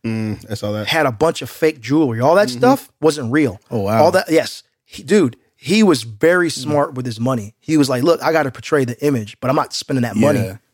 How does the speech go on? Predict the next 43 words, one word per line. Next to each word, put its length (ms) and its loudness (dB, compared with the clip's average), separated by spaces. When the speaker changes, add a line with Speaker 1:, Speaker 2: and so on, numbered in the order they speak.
Speaker 3:
yeah, 160 -6
yeah. 260 -8
Speaker 2:
He 120 -2
was 120 -2
smart 380 0
about 260 -8
it. 140 -20
Speaker 1:
Yeah, 160 2
people. 480 2
I, 440 -4
Kanye 400 0
said 200 0
it 80 2
and, 380 2
uh, 220 0
J. 240 2
Cole 220 0
said 260 0
it. 260 -2
Went 280 0
and 80 2
bought 180 2
a 40 0
chain. 440 0
"I 100 0
ain't 120 2
even 200 2
got 160 0
a 80 -4
house 340 0
yet." 300 -2
Speaker 3:
Yeah, 220 2
the 100 2
Speaker 2:
Yeah. 240 4
Speaker 3:
bonus. 140 -2
Speaker 1:
Uh, 220 -12
yeah. 160 2
Speaker 2:
Yeah, 120 6
Speaker 3:
the 60 4
Speaker 2:
man. 180 2
Speaker 3:
first 140 -4
bonus, 420 -4
yeah. 180 -2